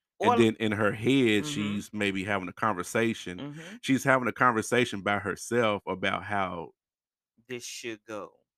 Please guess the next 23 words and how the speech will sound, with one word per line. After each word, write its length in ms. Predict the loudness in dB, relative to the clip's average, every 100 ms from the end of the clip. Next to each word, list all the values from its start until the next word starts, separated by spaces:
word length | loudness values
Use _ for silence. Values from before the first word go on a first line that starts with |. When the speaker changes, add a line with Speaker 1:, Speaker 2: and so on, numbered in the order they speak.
| 0
Speaker 2:
or 60 | 4
Speaker 1:
how 100 | 4
it 100 | 2
Speaker 2:
sh-, 20 |
Speaker 1:
should 440 | 0 4 4 2
go, 480 | 0 0 -2 -6 -10 -8
and 140 | -6 -4
it 100 | -6
Speaker 2:
mm-hmm. 100 | 0
Speaker 1:
didn't, 560 | 2 2 -2 -14 -12 -10
yeah, 300 | -8 -8 -14
Speaker 2:
Mm-hmm. 340 | _ _ -20
Speaker 1:
okay. 200 | -20 -20 -6
Speaker 2:
Um, 260 | -2 -2 -4
and 120 | -6
it, 180 | -6 -6
and 160 | -6 -4
it 200 | -6 -6
may 360 | -8 -8 -8 -10
be 580 | -10 -10 -12 -18 -20 _ _ _ _ _ _ _ _ _ _ _ _ _ _ _ _ _ _ -4
and 80 |
I 80 | -4
don't, 340 | -2 -4 -4